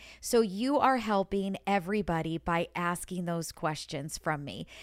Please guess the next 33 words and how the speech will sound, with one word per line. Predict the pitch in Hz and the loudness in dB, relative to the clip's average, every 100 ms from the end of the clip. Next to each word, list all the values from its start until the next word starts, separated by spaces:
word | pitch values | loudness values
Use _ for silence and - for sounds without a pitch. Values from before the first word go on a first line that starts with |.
| - | -14
So | - 240 | 0 2
we | 220 240 | 4 2
want | 196 233 240 | 2 4 4
to | - | 2
make | 226 220 | -2 -2
sure | 170 214 202 | -2 -2 -2
that | 196 | -2
you | 202 | -2
guys | 185 175 185 | 0 0 -2
are | |
doing | 170 254 269 262 | -4 0 0 2
this, | 254 247 - | 2 0 0
that | 185 | -4
you're | 185 | -4
participating, | - 190 180 - 254 262 254 240 226 226 | -2 -2 0 0 2 2 0 2 2 0
that | 202 175 - | -2 -4 -4
you're | 170 | -6
interactive, | - 165 170 240 330 - 240 226 - - - | -4 -2 2 4 2 2 0 0 -6 -20 -2
that | 214 | -2
you | 196 220 240 | 0 2 2
are | - 208 208 | 2 2 2
part | - 196 185 | -2 -2 0
of | 185 156 | 0 -4
the | |
show. | 180 - 147 147 | -6 -4 -4 -2
That | 185 190 | 2 2
is | 208 - | 2 -2
what | 214 | -2
makes | 170 180 - | -2 -6 -6
this | - 170 | -4 -4
show | - 165 156 | -2 0 0
so | 156 - - 170 165 | -2 -4 0 2 0
great. | - 147 92 - | -4 -6 -6 -10